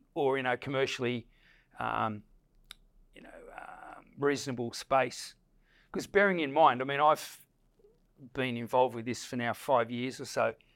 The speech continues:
and a lot of people say, "Well, diesel's cheaper."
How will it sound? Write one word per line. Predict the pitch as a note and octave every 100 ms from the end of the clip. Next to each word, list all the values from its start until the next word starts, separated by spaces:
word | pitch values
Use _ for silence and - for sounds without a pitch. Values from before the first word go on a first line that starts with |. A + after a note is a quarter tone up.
| _ _ _ -
and | C3 B2+ B2 A2+ - _ _ _ -
a |
lot | D3 D#3 D#3
of |
people | - C#3+ C3 A#2
say, | - C3+
"Well, | B2 B2 -
diesel's | C3 C3+ A#2+ A2+
cheaper." | - - D3+ C4